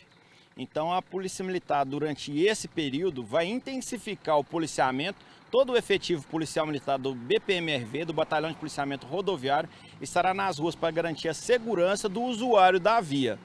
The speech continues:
Obviamente que, para tanto, a gente necessita que o usuário da via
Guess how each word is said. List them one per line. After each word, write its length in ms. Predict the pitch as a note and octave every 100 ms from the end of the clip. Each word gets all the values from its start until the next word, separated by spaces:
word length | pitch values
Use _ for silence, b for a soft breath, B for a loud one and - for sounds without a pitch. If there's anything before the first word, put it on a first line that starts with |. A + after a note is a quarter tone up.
| - B B B -
Obviamente 1040 | D#3 G3+ G3+ E3 G3 E3+ D3+ F#3+ F3+ -
que, 240 | - E3+ C#3+
para 300 | D#3+ F3+ F3+
tanto, 320 | - E3 D#3+
a 20 |
gente 260 | D#3 F3 F3+
necessita 720 | F#3 - A#3+ B3+ - F#3 -
que 160 | - D3+
o 20 |
usuário 420 | D#3 D#3 D#3+ D#3
da 160 | D3 C3+
via 300 | A#2 C3+